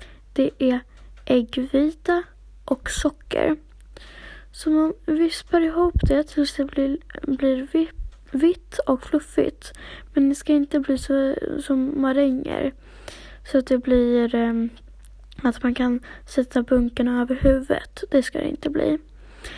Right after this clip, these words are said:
Ehm, men sen så när man har gjort det så häller man ut det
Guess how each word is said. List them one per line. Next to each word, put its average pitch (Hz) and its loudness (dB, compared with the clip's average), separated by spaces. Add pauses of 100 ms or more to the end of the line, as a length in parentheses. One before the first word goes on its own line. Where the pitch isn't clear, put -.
(440)
Ehm, 240 0 (120)
men 254 0
sen 277 -4
så - -6
när 285 4
man 277 4
har 262 2
gjort 254 -2
det 285 2
så 302 0
häller 269 -2
man 262 0
ut 269 -2
det 294 -2